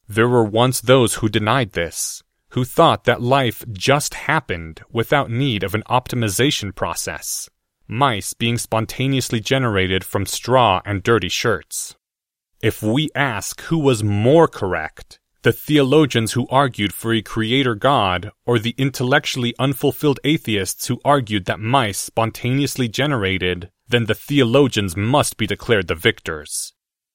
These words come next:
Evolution is not God, but it is closer to God than it is to pure random entropy. Mutation is random, but selection is non-random. That doesn't mean an intelligent fairy is reaching in and selecting.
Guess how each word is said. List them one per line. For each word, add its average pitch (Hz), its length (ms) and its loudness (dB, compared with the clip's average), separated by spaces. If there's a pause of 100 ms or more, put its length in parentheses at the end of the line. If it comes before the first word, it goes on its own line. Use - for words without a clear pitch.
(360)
Evolution 123 720 0
is 95 180 -4
not 104 420 0
God, 90 480 -2 (200)
but 113 100 2
it 113 120 2
is 107 120 -2
closer 139 520 0
to - 120 -4
God 101 640 2
than 110 160 0
it 107 140 0
is 104 400 2
to 113 120 -2
pure 120 380 2
random 104 380 0
entropy. 90 640 -4 (360)
Mutation 113 760 0
is 101 200 -6
random, 90 640 -4 (220)
but 104 220 0
selection 101 840 -2
is 95 200 -4
non-random. 85 1080 0 (640)
That 113 300 0
doesn't 135 340 2
mean 120 340 2
an 107 120 -2
intelligent 117 560 2
fairy 107 420 4
is 98 160 -4
reaching 110 540 0
in 117 220 4
and 90 160 -2
selecting. 87 720 -4